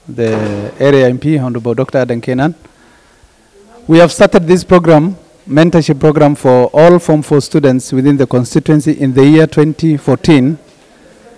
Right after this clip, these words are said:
We are now doing our seventh annual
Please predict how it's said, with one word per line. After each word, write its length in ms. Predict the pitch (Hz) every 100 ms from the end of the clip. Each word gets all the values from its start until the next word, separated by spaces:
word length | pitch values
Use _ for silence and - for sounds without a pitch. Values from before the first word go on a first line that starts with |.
| - - _ _ _ _ _
We 220 | - 143
are 80 | 151
now 220 | 156 175
doing 320 | 180 165 160 160
our 480 | 139 143 135 131
seventh 760 | 131 - 175 180 185 - - - - - - -
annual 600 | 160 160 156 156 156 160